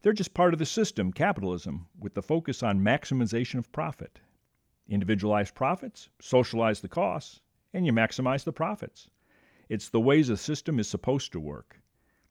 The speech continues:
even if it results in the end of the world. We can imagine that end. An uncontrollable pandemic,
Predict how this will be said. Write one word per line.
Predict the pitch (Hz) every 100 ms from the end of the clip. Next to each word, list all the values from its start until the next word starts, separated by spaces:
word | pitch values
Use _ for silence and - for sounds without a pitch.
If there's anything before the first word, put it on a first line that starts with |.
| _ _
even | 120 131 127 123
if | 110
it | 110
results | 101 90 98 107 -
in | 98
the | 87
end | 85 98
of | 92
the | 87
world. | 87 101 87 - _ _ _ _ _ _ _ _ _ _
We | 262
can | 254 247
imagine | 175 240 285 151
that | 95 82
end. | 78 71 - _ _ - - - _
An | - 107
uncontrollable | 113 101 - 104 95 98
pandemic, | - 87 82 110 180 214 -